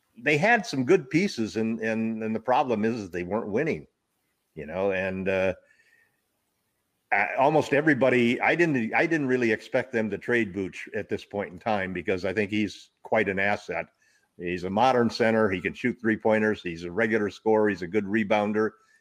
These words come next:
He's not a great shot blocker, but he's, you know, he's a big guy still.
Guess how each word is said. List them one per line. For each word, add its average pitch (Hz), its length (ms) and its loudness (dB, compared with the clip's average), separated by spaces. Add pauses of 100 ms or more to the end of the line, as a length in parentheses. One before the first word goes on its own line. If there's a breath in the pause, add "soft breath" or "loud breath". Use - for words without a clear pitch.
(120)
He's 92 160 -10
not 143 220 4
a 123 60 2
great 110 300 2
shot 120 400 -2
blocker, 113 360 0
but 107 120 -2
he's, 110 360 -4
you 139 100 -2
know, 113 100 0
he's 113 160 -2
a 110 60 -4
big 101 260 0
guy 90 240 -2
still. 101 460 -2